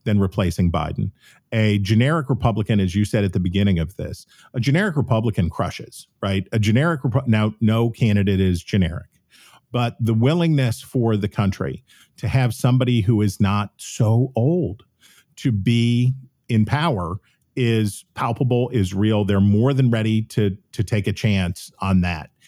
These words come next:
And when you see what a drag Trump is on Republicans, it's, um, I,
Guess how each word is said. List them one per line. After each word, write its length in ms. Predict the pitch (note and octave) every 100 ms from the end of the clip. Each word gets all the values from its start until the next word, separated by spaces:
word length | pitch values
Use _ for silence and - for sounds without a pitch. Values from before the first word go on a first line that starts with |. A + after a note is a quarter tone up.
| - - _ -
And 520 | A#2 A2 G#2 G2+ - _
when 240 | A2 A2 A2
you 140 | A2
see 560 | - - D3 E3+ E3 D3+
what 280 | - A2+ A2+
a 80 |
drag 460 | G2 G2+ A2 A2 G2
Trump 280 | - A2 G#2+
is 160 | G2+
on 160 | G#2 F#2+
Republicans, 840 | F#2 - F3+ C3+ - F2 A2 - _ _ _ - - _ _
it's, 440 | C3+ A#2+ - - -
um, 640 | A2+ G#2+ G2+ G2 F#2+ F#2 - _ _ _ _ _ _ _ _ _ _ _ _ _
I, 160 | B2